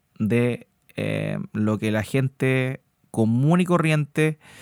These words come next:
o, o digamos que la mayoría, eh, que grita, porque lo que uno ve es eso, básicamente. La mayoría que grita,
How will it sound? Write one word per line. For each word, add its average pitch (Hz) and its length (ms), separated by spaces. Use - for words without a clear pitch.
o, - 360
o 123 80
digamos 202 440
que 139 420
la 135 140
mayoría, 139 1000
eh, - 460
que 127 160
grita, 117 520
porque 107 800
lo 113 140
que 110 140
uno 139 200
ve 151 160
es 139 180
eso, 101 280
básicamente. - 580
La 101 100
mayoría 104 380
que 113 120
grita, 131 540